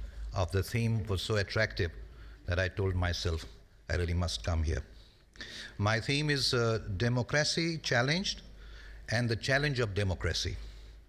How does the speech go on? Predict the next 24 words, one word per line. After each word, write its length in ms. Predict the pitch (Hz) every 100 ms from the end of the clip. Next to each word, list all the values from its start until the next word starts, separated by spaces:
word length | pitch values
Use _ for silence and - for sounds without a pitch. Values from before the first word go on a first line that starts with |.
| - - - - -
And 140 | 110
before 280 | 107 131 127
I 120 | 117
go 220 | 110 127
to 120 | 139
my 220 | 113 90 95
theme, 380 | 120 127 156 - - - - - - - -
I, 380 | 101 101 107 98 110
uh, 400 | 101 98 101 98 98
wish 240 | 95 117 -
to 100 | 107
tell 240 | 117 123
you 280 | 135 143 147 - - - - - -
that 180 | 104 107
I 140 | 110 117
do 300 | - 185 196
think 340 | 151 131 139
that, 320 | 127 123 -
uh, 160 | 120 117 117
a 240 | 113 113 117 - - - - - - - - -
short 460 | - - 135 - 117
nap 340 | 98 98 - - - - - - - - - -
after 360 | 101 104 - 104
lunch 520 | 92 90 104 101 -